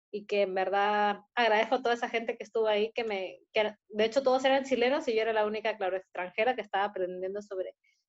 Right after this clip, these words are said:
sobre toda esta cultura. Pero la verdad que me, me encantó, disfruté mucho esa fonda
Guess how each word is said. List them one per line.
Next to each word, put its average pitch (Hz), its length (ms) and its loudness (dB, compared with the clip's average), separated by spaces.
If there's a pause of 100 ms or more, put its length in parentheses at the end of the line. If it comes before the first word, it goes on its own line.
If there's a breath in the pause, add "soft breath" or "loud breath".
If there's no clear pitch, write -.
(100)
sobre 208 300 -2
toda 208 300 0
esta 208 260 -8
cultura. 196 500 -10 (120)
Pero 208 140 0
la 196 80 0
verdad 214 240 0
que 233 100 -2
me, 214 200 -6
me 202 140 -4
encantó, 208 680 -2
disfruté 208 420 -4
mucho 226 400 -4
esa 214 200 -8
fonda 233 500 -4